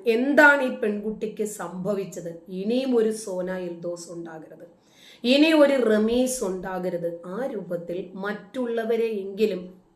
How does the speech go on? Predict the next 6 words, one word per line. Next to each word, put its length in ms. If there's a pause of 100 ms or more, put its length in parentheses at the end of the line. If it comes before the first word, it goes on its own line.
ഒന്ന് 280
ചിന്തിപ്പിക്കാം. 680
അതല്ലാതെ 580 (380)
മുസ്ലിം 560
കമ്മ്യൂണിറ്റി 560
ചിന്തിക്കുമെന്നോ 920